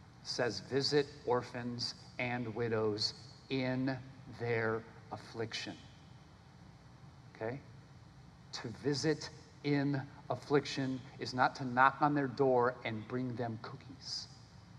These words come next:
It's to jump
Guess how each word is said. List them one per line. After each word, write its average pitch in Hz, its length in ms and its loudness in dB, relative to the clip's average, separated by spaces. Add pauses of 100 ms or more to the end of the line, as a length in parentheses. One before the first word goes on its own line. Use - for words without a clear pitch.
(2000)
It's - 220 -6
to - 140 -2 (120)
jump 139 440 2